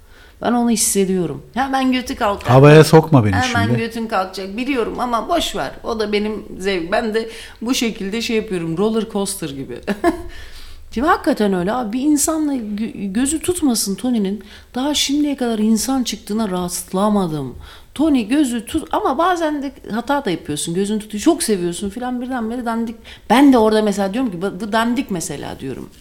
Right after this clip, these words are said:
Speaker 1: Beğenmiyorum. Sen mesela beğeniyorsun, çok seviyorsun. O işte İzmirli tarafın orada onu beğenen diyelim.
Speaker 2: Hı hı.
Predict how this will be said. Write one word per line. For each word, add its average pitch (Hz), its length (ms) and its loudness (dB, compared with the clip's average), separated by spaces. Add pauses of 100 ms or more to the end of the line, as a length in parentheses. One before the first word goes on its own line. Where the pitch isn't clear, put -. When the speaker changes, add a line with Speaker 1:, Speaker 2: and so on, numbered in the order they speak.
Speaker 1:
Beğenmiyorum. 196 600 0 (280)
Sen 294 280 0
mesela 269 360 0
beğeniyorsun, 240 640 2
çok 190 220 -6
seviyorsun. 113 520 -6 (300)
O 302 100 0
işte 320 220 0
İzmirli 269 440 6
tarafın 147 420 -2
orada 139 300 -6 (240)
onu 143 200 -6
beğenen 131 440 -10
diyelim. - 220 -16 (160)
Speaker 2:
Hı 85 60 -10
hı. 92 200 -6